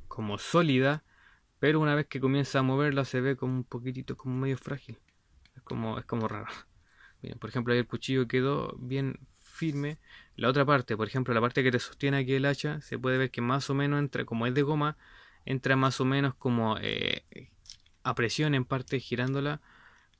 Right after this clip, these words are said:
Y aquí no sé qué más hacer. Por ejemplo, yo lo dejaría ahí. Eh, según el juego, creo que el hacha llegaba hasta más abajo, lo poquito que pude jugar. Yo no la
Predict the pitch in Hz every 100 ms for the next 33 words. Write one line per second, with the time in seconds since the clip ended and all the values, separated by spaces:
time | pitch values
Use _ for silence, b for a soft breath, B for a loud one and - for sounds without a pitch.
0 | _ 139 143 147 135 - 143 156 156 147
1 | 147 139 - - 143 - - 139 135 123
2 | 123 - 113 - 110 110 139 127 127 127
3 | 123 117 110 117 113 110 101 _ B B
4 | B B B _ - 107 120 - 123 170
5 | 180 - 180 165 151 151 151 143 147 143
6 | - 139 139 147 135 127 127 131 131 131
7 | 123 120 117 120 110 151 143 135 131 139
8 | 131 131 113 101 B B B B - 113
9 | 135 151 156 147 143 143 -